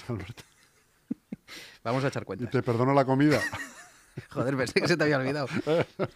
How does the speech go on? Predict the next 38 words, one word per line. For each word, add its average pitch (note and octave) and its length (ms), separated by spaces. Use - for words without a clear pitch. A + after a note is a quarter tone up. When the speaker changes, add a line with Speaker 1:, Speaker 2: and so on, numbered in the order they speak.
Speaker 2:
Mira, F3 240
mira, D#3+ 240
un E3 120
camión F3+ 260
aproximadamente E3+ 520
son F3 220
veinticinco D#3+ 500
toneladas. G2+ 540
A A2 100
ciento B2 260
diez C3 180
euros, E3 400
pues A#2 160
eso, A2+ 260
cinco A#2 200
mil D3 140
pavos, D3 420
más C#3 100
o C#3+ 80
menos. B2 240
Speaker 1:
Mm. F2+ 280
Speaker 2:
Para G#2 120
un G#2 60
ayuntamiento G2 500
como F#2+ 140
el F#2+ 60
nuestro, A#2+ 260
que F2+ 80
tenemos G#2 380
doscientos A#2+ 540
millones A2 280
casi A2+ 220
de G#2+ 80
presupuesto, G#2 560
recién C3 460
aprobado A#2+ 280
el A#2 80
presupuesto, A#2+ 600